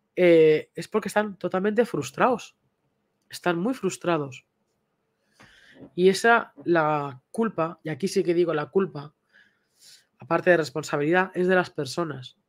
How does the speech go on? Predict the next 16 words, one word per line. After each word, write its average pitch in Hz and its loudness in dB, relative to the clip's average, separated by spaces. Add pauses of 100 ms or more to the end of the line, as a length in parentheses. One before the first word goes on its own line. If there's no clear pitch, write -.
(600)
Porque 170 -2
hay 185 0
personas 190 -4
tan 202 -2
vagas 151 0 (540)
y - -16
tan 165 -4
egoístas 180 -2 (640)
que 180 -4
ni 175 0
siquiera 180 -2
sacan 170 -2
al 143 -4
perro 147 -8
a 127 -14
pasear. 139 -12